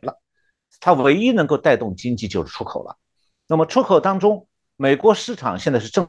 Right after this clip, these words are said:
在丢掉。那如果再和欧盟闹翻了，又丢失了一部分欧盟市场，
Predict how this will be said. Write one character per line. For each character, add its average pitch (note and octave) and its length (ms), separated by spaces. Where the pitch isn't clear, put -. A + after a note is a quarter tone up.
在 F#2 120
丢 B2 200
掉。 B2 280
那 D#3+ 100
如 A3+ 140
果 G3+ 140
再 F#3+ 180
和 D3+ 120
欧 G3+ 300
盟 E3+ 220
闹 D3+ 180
翻 C#3+ 260
了， C3+ 60
又 C#3+ 140
丢 A3 280
失 - 160
了 F3+ 80
一 F3 80
部 E3+ 140
分 A2+ 160
欧 G#3 240
盟 E3 160
市 - 160
场， - 460